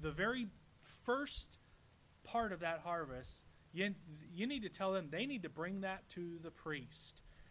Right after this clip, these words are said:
Bring that, uh, to the priest. Now, um, what is God trying to picture here? What is, what kind of picture is he telling us? Now, this is a command.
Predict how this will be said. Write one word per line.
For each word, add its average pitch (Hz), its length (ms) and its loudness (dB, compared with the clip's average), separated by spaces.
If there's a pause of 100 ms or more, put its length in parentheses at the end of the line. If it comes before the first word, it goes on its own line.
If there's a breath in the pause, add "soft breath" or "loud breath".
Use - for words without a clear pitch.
(180 loud breath)
Bring 202 320 6
that, 185 300 4 (520 loud breath)
uh, 160 140 6
to 165 160 0
the 175 80 2
priest. 156 400 -2
Now, 170 300 6 (480)
um, 151 340 4 (120)
what 254 140 4
is 240 140 0
God 156 320 0
trying 147 340 -4 (120)
to 165 200 -6 (480)
picture 131 460 -6
here? 120 160 -10 (120)
What 202 140 0
is, 226 200 -6
what 247 180 -2
kind 254 140 -6
of 233 120 -8
picture 156 440 -6
is 147 140 -8
he 180 180 -8 (260 loud breath)
telling 226 420 0
us? 107 240 -12
Now, 139 100 -4
this 170 160 -6
is 185 80 -10
a 175 80 -2
command. 175 640 -8